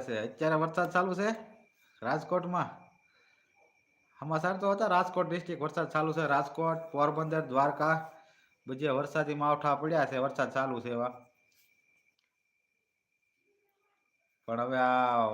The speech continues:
વાતાવરણ થઈ ગયું છે એટલે આવશે ખરું. અમારે આ ડિસ્ટ્રિક્ટે વાતાવરણ તો ફરી ગયું છે હાવ. હા, વાદળછાયું વાતાવરણ થઈ ગયું છે અને બધું એવું બધું શું છે, વરસાદ અંધારે હોય એ રીતનું છે.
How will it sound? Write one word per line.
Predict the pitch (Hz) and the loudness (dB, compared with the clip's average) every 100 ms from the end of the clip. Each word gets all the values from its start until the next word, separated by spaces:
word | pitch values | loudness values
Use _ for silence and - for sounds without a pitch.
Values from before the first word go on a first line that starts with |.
| 104 | 0
વાતાવરણ | 135 143 143 147 139 | 0 0 2 0 -2
થઈ | 156 151 | -6 -6
ગયું | 151 135 | -6 -4
છે | 151 143 | -6 -6
એટલે | 143 143 139 131 120 | -6 -2 -2 -4 -4
આવશે | 139 143 156 | -4 -4 -4
ખરું. | 165 170 151 | -2 0 0
અમારે | 156 160 156 | 2 2 2
આ | 151 | 2
ડિસ્ટ્રિક્ટે | 151 156 160 160 143 117 | -2 -6 -6 -2 0 2
વાતાવરણ | 127 143 151 160 | 2 2 0 -2
તો | 151 | -2
ફરી | 170 185 160 | -2 -2 -2
ગયું | 151 | -4
છે | 143 135 - - - - _ - | -4 -8 -12 -20 -20 -20 _ -2
હાવ. | 135 135 135 - - - _ _ _ _ | 0 0 -4 -16 -20 -20 _ _ _ _
હા, | 101 110 101 87 - - _ _ _ _ 104 | -4 -2 -2 -4 -12 -20 _ _ _ _ -4
વાદળછાયું | 113 143 143 135 143 143 | -2 0 -2 0 -2 -2
વાતાવરણ | 147 147 151 147 156 | 0 0 0 -2 -4
થઈ | 160 | -4
ગયું | 165 165 | -4 -6
છે | 180 - _ _ _ _ _ _ _ _ _ _ _ _ - | -8 -10 _ _ _ _ _ _ _ _ _ _ _ _ -16
અને | 120 120 | -10 -10
બધું | 131 135 131 131 | -8 -6 -4 -4
એવું | 143 131 | -4 -6
બધું | 127 127 | -4 -6
શું | 123 151 | -6 -6
છે, | 127 | -4
વરસાદ | 135 135 127 | -2 -2 -2
અંધારે | 131 131 123 | -2 -2 0
હોય | 120 120 | -2 -2
એ | 123 | -6
રીતનું | 123 120 117 | -8 -10 -10
છે. | 131 | -6